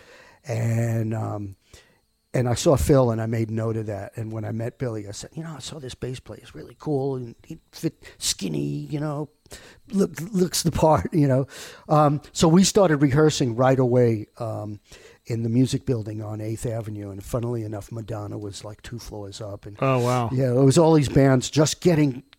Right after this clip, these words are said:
Speaker 1: getting their, their stuff together at that point. And, uh, it was a good little, good little, uh, you know, good little environment for us, 'cause it was a lot of people really,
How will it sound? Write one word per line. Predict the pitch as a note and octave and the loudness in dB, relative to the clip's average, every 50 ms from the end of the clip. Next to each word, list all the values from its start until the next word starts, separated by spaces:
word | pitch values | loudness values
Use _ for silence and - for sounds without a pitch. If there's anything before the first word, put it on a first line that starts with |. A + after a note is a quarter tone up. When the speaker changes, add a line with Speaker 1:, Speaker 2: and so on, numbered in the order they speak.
| _ | _
Speaker 1:
getting | - E3 C#3 C#3+ C#3 C3+ | 0 0 2 2 2 2
their, | B2+ B2+ A#2+ A2+ _ _ _ | 0 0 -2 -4 _ _ _
their | _ C3+ A#2 | _ -8 -8
stuff | - - - C3+ A2+ - - | -8 -6 -6 -4 -4 -4 -4
together | - B2+ A2 B2 A2+ G#2+ G#2 G#2+ G#2 G#2 | -4 -4 -4 -4 -6 -6 -8 -10 -10 -12
at | G2+ G2 - | -12 -12 -10
that | A#2 G#2 G#2 | -10 -12 -12
point. | - - A#2+ A#2+ A2 G#2 G2+ - _ _ - - - - - _ _ _ _ | -10 -10 -10 -8 -8 -10 -12 -14 _ _ -20 -20 -20 -20 -20 _ _ _ _
And, | A#2 A#2 A#2 A#2 A2 A2+ | -6 -4 -4 -4 -4 -4
uh, | A2+ A2 G#2+ G#2 | -4 -6 -6 -6
it | G#2+ | -8
was | A#2 A2 | -8 -10
a | A#2+ | -8
good | - - C3+ A#2 | -2 -2 -2 0
little, | B2 B2 A2+ A2 G#2+ - _ _ | 0 -2 -2 -4 -8 -10 _ _
good | - C#3 - | -6 -4 -4
little, | A#2+ A#2+ B2+ A2+ G#2+ A2 G#2+ G#2 | -4 -6 -6 -6 -6 -6 -8 -8
uh, | G2+ G2+ G2 F#2+ F#2+ F#2+ G2 - _ _ _ _ _ _ _ _ _ _ | -8 -8 -10 -10 -12 -14 -16 -18 _ _ _ _ _ _ _ _ _ _
you | - G#2+ | -18 -16
know, | G2 G2+ G2+ _ _ _ | -16 -16 -18 _ _ _
good | - C3 A#2 | -8 -8 -6
little | A2+ A#2 G2+ G2 | -6 -8 -8 -10
environment | G2+ G2+ - B2 A#2 A#2 A2+ G#2 G2 F#2 F2+ - | -10 -6 -4 -4 -4 -4 -6 -6 -10 -12 -12 -12
for | - A2+ G#2 | -12 -12 -12
us, | G2+ G2 - - | -14 -14 -16 -14
'cause | - A#2+ G#2 A2 | -12 -12 -12 -12
it | |
was | G2+ G2 - | -14 -16 -14
a | |
lot | A2 A#2+ A#2+ A#2 | -10 -10 -10 -10
of | - - | -10 -8
people | - D3 C#3 - A#2 A2+ - | -6 -6 -6 -6 -10 -14 -12
really, | A2 A#2+ A2+ A2 G#2+ G#2 | -10 -8 -8 -8 -10 -14